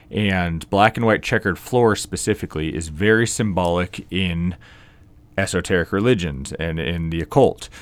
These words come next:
And you see this in so much stuff nowadays. And I'll do, when I talk about my occult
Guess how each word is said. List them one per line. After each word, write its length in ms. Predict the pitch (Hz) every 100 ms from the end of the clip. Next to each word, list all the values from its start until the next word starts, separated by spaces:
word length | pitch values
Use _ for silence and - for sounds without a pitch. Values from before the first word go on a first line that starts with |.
| - -
And 180 | 95
you 80 | 104
see 240 | - 127 120
this 300 | 110 101 -
in 340 | 101 95 85 85
so 800 | - - - - 107 117 117
much 300 | 113 113 -
stuff 320 | - 113 104 98
nowadays. 760 | 90 82 78 76 67 71 - -
And 220 | 80 78
I'll 100 | 82
do, 360 | 92 98 95 92
when 180 | 87 90
I 80 |
talk 300 | 85 104 98
about 320 | 95 87 85 -
my 320 | 80 80 80
occult 440 | - 80 - 85